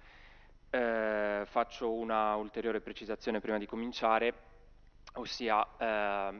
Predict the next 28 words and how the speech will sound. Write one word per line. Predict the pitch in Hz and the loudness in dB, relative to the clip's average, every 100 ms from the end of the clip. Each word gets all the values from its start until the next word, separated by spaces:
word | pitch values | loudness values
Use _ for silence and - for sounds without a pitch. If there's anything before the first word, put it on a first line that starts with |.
| - 110 | -14 -8
la | 107 | -6
gran | 101 110 | -4 0
parte | 127 123 110 | 0 0 -2
dei | 110 | -4
progetti | 120 107 117 110 113 | -2 2 2 2 -2
rispetto | 101 - 107 - | -4 -4 -4 -4
a | |
quelli | - 107 | -10 -10
contenuti | 110 110 113 110 110 | -8 -10 -8 -10 -6
nella | 104 101 | -4 -4
convenzione | 113 107 104 120 110 | -4 -4 -4 -4 -4
dell'anno | 104 104 107 | -2 -4 -6
scorso | - - 127 135 - 147 131 | -8 2 2 2 2 6 6
è | |
stata | 104 110 - 101 98 98 95 | 6 -2 0 2 4 2 -2
confermata. | - 107 - 104 101 92 92 - 101 - - - - - | -6 -8 -4 -6 -4 -8 -8 -8 -8 -8 -18 -20 -20 -16
Eh, | - | -14
alcuni | 101 98 92 117 110 | -12 -12 -12 -10 -8
progetti | 113 107 113 - 104 | -6 0 0 0 -6
sono | 104 104 | -6 -6
stati | - 104 - 107 101 | -2 -2 -2 -4 -2
rifo-, | 98 101 107 - | -2 -2 -2 0
rafforzati | 104 - - - - 107 98 - 98 | -2 -2 -2 -4 6 8 8 0 -12
con | - 104 | -10 -8
una | 101 | -6
voce | 101 104 - 101 | -4 -6 -6 -6
economica | 95 107 104 101 95 - 98 95 95 98 | -6 -6 -6 -6 -10 -2 0 2 -2 -4
maggiore | 117 101 101 98 104 95 98 123 | -8 -2 -2 -2 -4 -2 0 -2